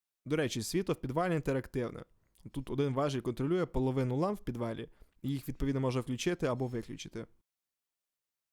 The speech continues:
Загалом на карті багато деталей і посилів, але все-все в одне відео не вмістити. Тому краще всього зайти на сервер і побачити усе від першого лиця.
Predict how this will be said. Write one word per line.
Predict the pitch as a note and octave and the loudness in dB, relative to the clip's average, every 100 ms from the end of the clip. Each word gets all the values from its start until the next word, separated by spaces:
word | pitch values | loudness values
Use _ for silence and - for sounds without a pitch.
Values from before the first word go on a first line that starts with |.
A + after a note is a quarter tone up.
| _ | _
Загалом | B2+ A#2 C3+ D#3+ E3 D#3 C#3+ | -2 2 2 4 4 4 4
на | C3 | 4
карті | D3+ C#3 - | 2 2 0
багато | C3 C3 C3 B2 | 2 2 2 0
деталей | A#2+ A2+ C3+ C#3 B2+ | -6 0 2 2 2
і | A#2+ | 0
посилів, | A#2+ - B2 A#2+ - - - - | -2 0 -2 -2 -8 -20 -20 -4
але | C3 C3 | 0 0
все-все | - C#3+ - E3 | 0 0 2 2
в | D#3+ | 2
одне | C#3+ C3 | 2 2
відео | C#3+ C#3+ | 2 2
не | C3 B2+ | 2 2
вмістити. | B2 - - - - - _ _ _ _ | -2 -2 -6 -6 -14 -18 _ _ _ _
Тому | B2 D3 G3+ G#3 D#3+ | 0 2 4 2 0
краще | - D3+ C#3+ C3 | 0 0 2 -2
всього | - C#3 A#2+ | 2 2 2
зайти | B2+ C#3 B2+ | 0 0 -2
на | A#2+ | 0
сервер | D#3 E3 C#3+ | 0 2 2
і | B2+ | 0
побачити | B2 B2+ B2 - | 0 0 0 -2
усе | A#2 - C#3 A#2 | -4 0 0 0
від | B2 - | -2 -2
першого | A#2+ A#2 A#2 A#2 | -2 -2 -4 -4
лиця. | A#2 - | -6 -8